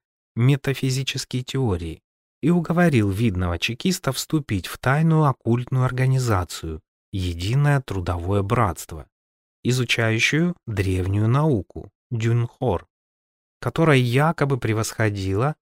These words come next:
современное знание, но принципы которой были утрачены с течением времени. Для передачи эзотерического знания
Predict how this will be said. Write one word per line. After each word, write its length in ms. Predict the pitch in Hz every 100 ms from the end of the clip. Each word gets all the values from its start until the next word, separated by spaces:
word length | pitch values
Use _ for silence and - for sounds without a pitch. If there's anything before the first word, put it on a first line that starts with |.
| -
современное 680 | - 113 107 101 92 90 85
знание, 600 | - 87 87 104 139 147 _ _ _ _
но 220 | 120 127
принципы 480 | 120 170 214 - 151
которой 380 | 117 113 139 151
были 220 | 117 123
утрачены 640 | 107 - 113 127 - 135
с 80 | -
течением 580 | - 87 92 92 95 92
времени. 520 | 98 95 87 80 87 _ _ _ _ _ _ _ -
Для 260 | 104 113 110
передачи 600 | 117 117 123 117 - 104
эзотерического 800 | 101 95 107 95 95 - 95 92
знания 580 | 98 120 160 131 90